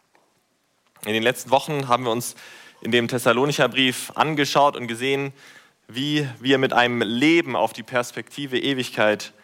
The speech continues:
leben können und wie ein Leben aussieht mit der Perspektive Ewigkeit. Und jetzt am Ende des Briefes geht es um die Frage, wie lebt die Gemeinschaft derer, die diese Perspektive haben, die gemeinsam auf Jesus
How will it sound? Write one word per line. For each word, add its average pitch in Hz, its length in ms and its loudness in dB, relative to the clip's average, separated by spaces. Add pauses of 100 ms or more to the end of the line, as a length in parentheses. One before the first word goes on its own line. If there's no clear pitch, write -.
(460)
leben 113 360 0
können 90 360 -8 (1040)
und 104 100 -10
wie 110 80 2
ein 110 140 4
Leben 123 500 2 (240)
aussieht 101 540 0 (260)
mit 98 200 -4
der 101 80 2
Perspektive 107 560 -6
Ewigkeit. 101 420 -2
Und 95 80 -4
jetzt 120 340 2 (300)
am 117 160 2
Ende 165 240 2
des 123 160 0
Briefes 123 380 -4
geht 143 200 0
es 123 120 -6
um 127 100 -2
die 123 80 -2
Frage, 139 560 2 (1040)
wie 139 140 2
lebt 156 440 2
die 139 180 -6
Gemeinschaft 139 680 0
derer, 151 320 0
die 143 360 -2 (220)
diese 160 160 0
Perspektive 156 680 -2
haben, 104 240 2
die 113 100 -6
gemeinsam 131 560 2
auf 104 220 -4
Jesus 147 420 -4